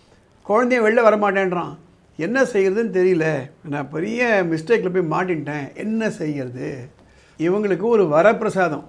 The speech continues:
போன வாரம் தமிழ்நாடு அசெம்பிளியில் ஒரு சட்டம் இயற்றியிருக்காங்க. அந்த சட்டத்து பேரு The Tamil Nadu Schools Regulation of Collection of Fees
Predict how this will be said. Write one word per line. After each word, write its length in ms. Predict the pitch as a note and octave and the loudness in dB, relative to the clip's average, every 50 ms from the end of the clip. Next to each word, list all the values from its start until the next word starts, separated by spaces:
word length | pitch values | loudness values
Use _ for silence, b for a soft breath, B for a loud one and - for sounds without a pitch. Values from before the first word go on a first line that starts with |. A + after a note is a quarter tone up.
| - _ _ _ _ _ _ _ _ _ _ | -20 _ _ _ _ _ _ _ _ _ _
போன 340 | F3 F#3+ G#3+ A3+ B3 B3 A#3 | 2 4 4 6 4 4 4
வாரம் 480 | A3 G#3+ A3 A3+ A3+ B3+ D4+ D4 - - | 6 6 6 6 4 2 -2 -4 -6 -4
தமிழ்நாடு 640 | E3+ F3+ G3+ A3+ A#3 A#3+ A#3 A#3 A#3 A3+ G#3 G3 F3+ | -4 -2 0 0 -2 0 0 0 2 2 2 2 0
அசெம்பிளியில் 720 | F3+ - A3 G#3+ G3 F#3+ F#3+ F3 E3+ F3+ A3 B3 C4 - - | 0 -2 -2 -2 0 0 0 2 2 2 0 0 -2 -8 -6
ஒரு 200 | - F#3+ G#3+ G#3 | -4 -4 -4 -2
சட்டம் 520 | - - F3 E3+ F#3 A#3 A3 G3+ - - - | -4 -4 -6 -4 -2 -2 -2 -2 -4 -6 -2
இயற்றியிருக்காங்க. 760 | F3+ F3+ G3 F#3 F3+ F#3+ F3+ D#3+ D#3 D#3+ D3+ C#3+ C3 A2 - - _ _ _ _ _ b b b b b b b b b b | 0 0 0 0 0 0 0 0 -2 -4 -8 -8 -8 -10 -12 -16 _ _ _ _ _ b b b b b b b b b b
அந்த 300 | - F3 F#3 F3 E3+ D3+ | -4 -4 -2 0 -2 -2
சட்டத்து 500 | D#3+ F#3 F#3 F#3+ G3+ B3 B3 G#3+ A3+ F3+ | 0 0 -2 2 2 0 2 2 0 2
பேரு 600 | D#3+ G3+ G#3+ G#3+ G3+ E3+ E3 G#3 B3 - b b b b b b _ _ F3 | 4 4 4 6 6 6 4 4 2 -2 b b b b b b _ _ 0
The 80 | F#3 | 0
Tamil 340 | F#3 F3+ F3+ F3 G3 G#3+ A3+ | 2 2 2 2 4 4 2
Nadu 440 | A#3 A#3 A3+ A#3 A3+ G#3 A#3 A#3 A3 A#3 - | 4 4 4 4 4 4 2 0 0 -2 -4
Schools 320 | - G#3 A3+ A#3 B3 A#3+ - | -4 -2 0 0 0 -2 -2
Regulation 640 | - F3+ E3 F#3 F#3+ G#3+ A#3 A#3 A#3 A3+ A3+ - A3 | 0 2 2 4 4 4 4 6 6 6 6 4 0
of 100 | A3 G3 | -2 -2
Collection 480 | - - F3+ F3+ G3+ G#3+ G#3 - G#3 G3 | 0 0 2 2 2 0 -2 -2 -4 -2
of 140 | F#3+ F3+ - - - | -2 -2 -4 -4 -6
Fees 220 | G3+ A3 A3+ | -4 -2 -4